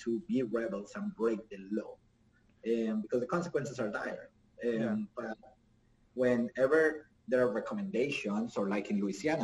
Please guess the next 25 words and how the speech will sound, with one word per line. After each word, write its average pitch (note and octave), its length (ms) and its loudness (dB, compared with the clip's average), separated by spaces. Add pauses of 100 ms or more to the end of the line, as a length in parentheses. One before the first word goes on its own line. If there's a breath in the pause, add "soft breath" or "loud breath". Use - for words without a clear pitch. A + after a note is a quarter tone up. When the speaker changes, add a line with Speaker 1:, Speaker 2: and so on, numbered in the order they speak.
Speaker 1:
at G2 60 0
the A2 80 0
time, G#2 280 -2
the G#2 60 -6
governor, A2 560 0
the A2 60 -4
governor, A2 440 0
or A#2 60 -4
in A#2 100 -6
Texas, G#3 340 0
the A2 80 -4
governor E3+ 420 2
has, E3+ 100 -2 (220)
didn't F3 240 0
even F3 200 -6
said F3 200 -2 (280)
that D#3 120 2
it D3+ 140 -2
was D#3+ 220 0
mandatory E3+ 400 0
to D#3+ 80 -6
wear D#3 160 -2
a - 20 -4
mask. - 320 -2
Speaker 2:
Yeah. A2+ 120 -12